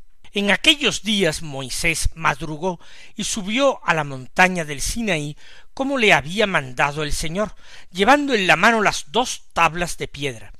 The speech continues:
El Señor bajó en la nube y se quedó con él allí. Y Moisés pronunció el nombre del Señor. El Señor pasó ante él proclamando: 'Señor, Señor,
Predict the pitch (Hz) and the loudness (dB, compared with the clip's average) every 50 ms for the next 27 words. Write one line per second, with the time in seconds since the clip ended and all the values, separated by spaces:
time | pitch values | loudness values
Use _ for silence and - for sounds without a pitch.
0 | - - - - - - - - - 180 175 - - - - - 143 165 165 147 | -16 -16 -16 -16 -16 -16 -14 -6 -2 -2 -2 -2 -2 -4 -4 -4 -4 -4 -4 2
1 | 151 160 - - - 180 202 202 196 190 185 185 180 202 254 277 247 190 143 120 | 0 0 0 0 -2 0 2 4 4 2 4 4 4 4 2 0 0 0 -2 -2
2 | - - - - - - - - 254 262 - - - 294 269 - 247 202 160 156 | -4 -10 -16 -14 -12 -12 -10 -4 -4 -2 -2 0 0 0 0 0 -2 -2 -2 -2
3 | 156 - - - - - - 160 143 135 139 156 165 160 156 156 156 - - - | -4 -4 -8 -18 -18 -12 -10 -10 -8 -6 -2 -2 0 0 0 -4 -6 -10 -12 -14
4 | - - - 175 170 - 123 117 - - - - - 247 262 330 330 311 285 262 | -14 -4 -2 -2 -2 -2 -4 -12 -12 -14 -14 -10 -4 -2 -2 2 2 2 2 2
5 | 214 - - 165 151 147 - - - - - - - - - - - - 277 294 | 2 2 2 0 0 0 -4 -8 -10 -12 -14 -14 -14 -16 -14 -2 2 4 4 4
6 | 302 277 285 277 262 - - - 180 165 160 165 175 - - - - - - - | 4 2 0 -2 6 8 8 8 8 4 -2 -2 -2 -4 -12 -14 -14 -14 -10 -4
7 | - 185 170 151 147 185 202 196 180 156 160 143 139 127 117 - - - 107 107 | -4 -4 -4 -2 0 2 2 2 2 -2 -2 -2 -4 -6 -4 -4 -4 -4 -4 -8
8 | 107 - - - - - - - - - - - - 240 247 - - 262 240 202 | -14 -16 -16 -16 -16 -16 -16 -16 -16 -18 -14 -4 -2 -2 0 0 -2 -2 0 0
9 | 185 175 - - - - - - - - - - - 180 - - - - 202 202 | 0 -2 -2 -8 -14 -16 -14 -16 -16 -16 -10 2 4 4 4 4 0 0 0 0
10 | 196 196 190 175 - - 143 139 151 156 156 156 - - - - - - - - | 0 0 -2 -4 -6 -4 -2 -2 0 -2 -2 -4 -8 -10 -12 -14 -16 -16 -16 -8
11 | - 185 175 156 - - 160 147 139 139 135 127 113 107 - - - - - - | -4 -2 -2 -2 -2 -4 -6 -4 -4 -4 -6 -6 -8 -14 -14 -16 -16 -16 -18 -18
12 | - - - - - - - - - - 160 135 135 147 175 185 202 208 202 185 | -18 -18 -18 -18 -16 -14 -10 -6 -4 -4 -4 -4 -4 -2 0 2 2 2 0 -2
13 | - - - 185 175 175 185 196 202 170 - | -4 -4 -2 -2 -2 0 2 2 2 2 0